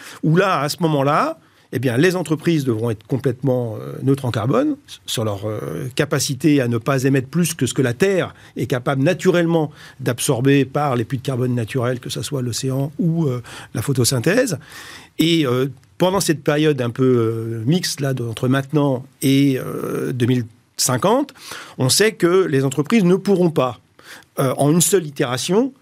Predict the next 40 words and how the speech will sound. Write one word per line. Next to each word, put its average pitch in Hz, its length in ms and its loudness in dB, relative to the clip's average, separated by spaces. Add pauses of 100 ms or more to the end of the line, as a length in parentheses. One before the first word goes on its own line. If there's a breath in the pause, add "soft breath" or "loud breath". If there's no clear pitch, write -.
(180 soft breath)
arriver 123 340 2
à 196 40 4
diviser 127 300 -2
par - 160 -8
trois 226 180 0
leurs 156 180 2
émissions. 143 400 -4
C'est - 200 -2
juste 147 300 -4
pas 160 140 0
possible. - 420 -6 (400 loud breath)
Donc, 160 260 2
il 160 60 0
faut 202 220 2 (160)
que 143 80 2
les 135 240 2
entreprises 160 480 0
puissent 180 360 -2
mettre 156 320 0
les 120 220 2
me-, 135 280 2
le 139 140 4
meilleur 190 320 4
des 160 80 -4
meilleurs 165 220 0
de 135 60 0
la 123 100 0
technologie 131 520 2
d'aujourd'hui, 127 560 4 (720 loud breath)
euh, 131 380 0
et 180 180 6
au 160 80 2
fur 214 220 2
et - 20 0
à 202 40 0
mesure 196 480 2
où 143 140 2
elles 135 80 2
vont 131 120 -2
progresser, 139 640 2